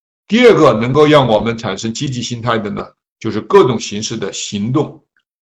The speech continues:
我们现在发现，解除我们的负面情绪的感受和产生积极情绪的感受，这个方法技巧其实都比我们想象的要多。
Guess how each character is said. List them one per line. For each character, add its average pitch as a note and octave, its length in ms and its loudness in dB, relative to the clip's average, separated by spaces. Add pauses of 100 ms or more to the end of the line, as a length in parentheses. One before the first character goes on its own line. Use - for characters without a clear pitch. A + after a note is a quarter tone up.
(140)
我 G#2+ 80 -8
们 B2 80 -4
现 E3 100 2
在 D3+ 60 2
发 C#3+ 120 0
现， C3 300 -4
解 G#2+ 240 -4
除 C3+ 260 -6
我 G#2+ 140 -2
们 G2+ 100 -8
的 A#2 160 -2
负 F3+ 200 -6
面 C3+ 180 -2
情 A2 180 -8
绪 A2+ 220 -10
的 G2 320 -8
感 F2 180 -10
受 - 420 -4 (180)
和 C3 140 -4
产 G2 200 -6
生 A2 160 -6
积 F3 180 -6
极 D3 100 -6
情 G#2 180 -6
绪 G#2+ 80 -6
的 - 20 -8
感 E2+ 220 -16
受， - 420 -6 (300)
这 G#2+ 120 -10
个 G2 340 -4
方 D#3 260 2
法 - 180 -6
技 D3+ 180 -6
巧 - 280 -8
其 B2+ 140 -8
实 C3+ 120 -2
都 D3+ 140 0
比 C3+ 100 -2
我 A#2+ 60 -2
们 A2 80 -6
想 - 220 -10
象 G2 100 -10
的 G2+ 60 -4
要 F#2 120 -4
多。 - 440 -6